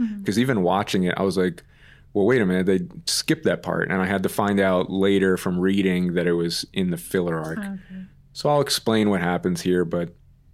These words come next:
Speaker 2: I don't know. It's, it's gonna be annoying to navigate.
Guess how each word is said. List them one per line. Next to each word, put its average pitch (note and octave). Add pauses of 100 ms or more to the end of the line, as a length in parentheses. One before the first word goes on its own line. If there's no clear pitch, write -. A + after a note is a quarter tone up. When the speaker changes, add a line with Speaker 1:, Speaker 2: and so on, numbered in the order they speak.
(120)
Speaker 2:
I F2+
don't F2+
know. F2+
It's, -
it's G#2+
gonna C3
be B2
annoying G#2+
to G2+
navigate. F#2+